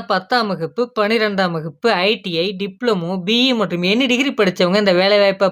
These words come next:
பயன்படுத்திக்கலாம். அரியர்ஸ் கேண்டிடேட்டா இருந்தாலும் பரவாயில்ல. இந்த வேலைக்கான சம்பளம் எப்படி இருக்க போகுது அப்படின்றத பார்த்தீங்கன்னா, நீங்க வேலை செய்யக்கூடிய நிறுவனத்தை பொறுத்து பார்த்தீங்கன்னா, உங்களுக்கு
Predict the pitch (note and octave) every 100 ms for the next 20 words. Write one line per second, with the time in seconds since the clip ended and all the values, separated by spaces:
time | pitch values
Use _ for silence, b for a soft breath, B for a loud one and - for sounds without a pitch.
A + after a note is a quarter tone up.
0 | F#3+ F#3 G#3 G3 F3 - E3+ G#3 F#3+ F#3
1 | A#3+ C#4 C4 - G#3+ G3+ F#3+ F3+ F3+ E3+
2 | E3 G3 F#3+ E3+ E3 E3 D#3+ D#3+ D#3+ D3+
3 | - _ _ - G3+ G3+ B3 D4 C4+ B3+
4 | - A3 A#3+ D#4 F4+ C#4 A#3 A#3 G#3+ G#3
5 | G3 G3 G#3 F#3+ F#3+ A3+ A3 G#3+ G3 G3
6 | A3+ A3+ G#3+ F#3+ A3 B3 B3 A3 G3 G3
7 | F#3 F3+ G3+ B3+ D#4 C4+ A#3 F#3+ G3+ G3
8 | A#3+ G3+ F#3 F#3 A3+ G3+ F#3+